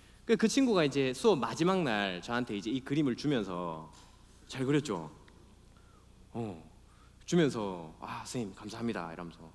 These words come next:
"선생님 때문에 진로를 바꿀 수 있었다." 뭐 이렇게 얘기를. 참 고마운 친구예요, 되게. "성준아, 보고 있나?" "예." "그래, 열심히 해라." 아무튼 이런 일도 있고, 다른 기회로는 전시도 있었어요.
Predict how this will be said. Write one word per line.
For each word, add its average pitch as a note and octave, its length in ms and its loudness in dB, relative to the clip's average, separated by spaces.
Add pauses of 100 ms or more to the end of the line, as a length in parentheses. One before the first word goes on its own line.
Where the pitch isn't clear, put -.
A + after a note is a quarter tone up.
(280)
"선생님 C3 240 -4
때문에 F#2+ 260 -6
진로를 G2+ 360 -10
바꿀 - 240 -14
수 G#2 120 -12
있었다." F2 500 -12
뭐 F2 120 -20
이렇게 - 260 -14
얘기를. F2 320 -16 (500)
참 G#3+ 140 -6
고마운 G3+ 300 6
친구예요, D3+ 380 2
되게. F2 480 -8 (920)
"성준아, C#3+ 600 0
보고 D#3 200 2
있나?" G#2 380 0 (360)
"예." F#2+ 220 -8 (540)
"그래, D3+ 300 6
열심히 A2+ 280 -4
해라." G#2+ 140 -4 (840)
아무튼 A#3+ 260 6
이런 C4+ 400 8
일도 F3 400 8
있고, A#3+ 460 2
다른 G3 340 4
기회로는 G3 560 6
전시도 F3 400 4
있었어요. G2 600 -4